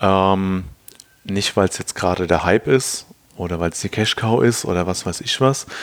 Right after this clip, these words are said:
Rheinhessen ist eigentlich Silvanerland und mein Großvater, der hat's nicht so mit Silvaner gehabt. Der hat aber gesagt, das geht in Rheinhessenheim nicht. Ich hab irgendwann mal einen Weinberg gepflanzt, mir hat ein bisschen Disput. Ich glaub, es geht, aber naja.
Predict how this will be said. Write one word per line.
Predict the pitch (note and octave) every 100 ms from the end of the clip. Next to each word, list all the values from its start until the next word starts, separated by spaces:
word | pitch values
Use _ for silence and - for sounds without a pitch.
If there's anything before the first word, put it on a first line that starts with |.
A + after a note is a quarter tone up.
| - - - _ _ _ _ _
Rheinhessen | G#2 G2+ G#2 A2+
ist | A2+
eigentlich | - G2 G2
Silvanerland | - E2+ E2 A2+ B2 B2+ C3+ C#3 -
und | G2+
mein | F#2+ F#2
Großvater, | - G#2 - - A#2 A#2 A#2 - _ -
der | F#2+ F#2 F#2 F#2 - -
hat's | - A#2 - G#2
nicht | F#2
so | F#2+
mit | F2+ F#2
Silvaner | F#2+ E2 F2 F#2+
gehabt. | E2 D#2 - -
Der | -
hat | G#2
aber | - G2+ C#3 - -
gesagt, | - -
das | F2 -
geht | F#2+ G2+
in |
Rheinhessenheim | F#2+ F2+ - G#2 G2 F#2+ F#2+
nicht. | G2 - - - - - - - -
Ich | -
hab | - B2
irgendwann | F#2+ F#2 F2+
mal | F2
einen | D#2+
Weinberg | E2 F#2 F2
gepflanzt, | - - F#2 F#2+ -
mir | E2+
hat | -
ein | E2+
bisschen | E2 E2+
Disput. | E2+ - - A2 - - -
Ich | - -
glaub, | - -
es | -
geht, | F3+ F#3 -
aber | - - -
naja. | - -